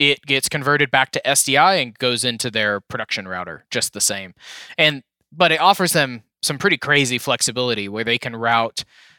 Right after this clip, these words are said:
because the, like, the production router, as an example, has a tie to the high school room, you know, called the theater at North Point. So they can route a signal, uh, program signal, or even a direct, like, camera signal from the theater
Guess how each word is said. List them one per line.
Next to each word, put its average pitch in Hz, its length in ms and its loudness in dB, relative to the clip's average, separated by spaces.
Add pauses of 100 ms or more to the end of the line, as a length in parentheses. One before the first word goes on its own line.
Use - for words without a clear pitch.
(120)
because 139 280 0
the, 123 200 -6
like, 127 200 0
the 117 80 -4
production 156 420 0
router, 120 460 0
as 127 180 0
an 123 80 -2
example, 117 520 -2
has 135 200 2
a - 60 -2
tie 127 480 2
to 117 600 -4 (200)
the 123 80 2
high 170 100 4
school 110 480 -4 (260)
room, 120 460 -8 (300)
you 120 120 -2
know, 107 240 -2 (360)
called 120 180 0
the 110 80 -10
theater 107 500 -2
at 104 200 -8
North 107 180 -8
Point. 98 240 -12 (300)
So 139 160 0
they 151 160 4
can 147 160 -2
route 143 240 6
a 131 40 0
signal, 131 600 0 (220)
uh, 107 300 -2
program 139 440 0
signal, 127 260 -2
or 117 120 -2
even 135 180 -2
a 107 80 -4
direct, 113 500 -4
like, 101 200 -10
camera 135 320 -2
signal 104 440 -6 (200)
from 160 320 2
the 135 100 0
theater 135 580 -2